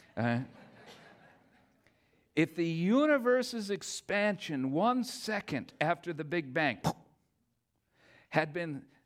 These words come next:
that's, that, that Hawking didn't do that part, but I do. Okay.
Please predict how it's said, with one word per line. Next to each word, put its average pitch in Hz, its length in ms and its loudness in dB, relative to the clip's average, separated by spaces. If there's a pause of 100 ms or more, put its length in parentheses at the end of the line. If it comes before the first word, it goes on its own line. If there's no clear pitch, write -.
that's, 139 340 -2
that, 131 220 -4 (120)
that 123 140 -8
Hawking 113 500 -6 (320)
didn't 110 220 -6
do 113 140 -6
that 107 180 -6
part, 107 260 -14 (120)
but 107 120 -12
I 98 120 -6
do. 92 160 -14 (1080)
Okay. 123 280 -2